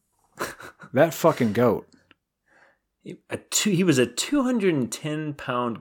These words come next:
Speaker 1: goat.
Speaker 2: It's crazy.
Speaker 1: Named, named Charlie.
Speaker 2: Charlie.
Speaker 1: Charlie.
Speaker 2: Who, who was apparently not easy to work with.
Speaker 1: I fucking love that Charlie was a giant dick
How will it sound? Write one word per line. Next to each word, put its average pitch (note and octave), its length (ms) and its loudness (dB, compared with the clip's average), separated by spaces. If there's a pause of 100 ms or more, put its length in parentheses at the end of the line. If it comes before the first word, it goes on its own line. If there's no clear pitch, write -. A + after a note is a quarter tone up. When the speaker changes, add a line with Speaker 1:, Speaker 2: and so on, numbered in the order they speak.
(140)
Speaker 1:
goat. B2+ 380 -2 (920)
Speaker 2:
It's - 100 -8
crazy. A2 380 2
Speaker 1:
Named, - 280 -4
named A#2 280 0
Charlie. G2 640 -4 (280)
Speaker 2:
Charlie. C3+ 840 -2 (200)
Speaker 1:
Charlie. E3+ 760 4
Speaker 2:
Who, - 140 -18
who - 40 10
was D#3 160 8
apparently C3+ 460 2
not A#2+ 320 2
easy B2+ 260 6
to G#2 80 2
work G2 300 -6
with. - 340 -8
Speaker 1:
I C3+ 140 4
fucking F3+ 500 -4
love A2+ 480 4
that G2 220 -6
Charlie G#2+ 360 2
was G2+ 200 -2
a F#2+ 80 -4
giant A2+ 760 -2
dick G2+ 440 -4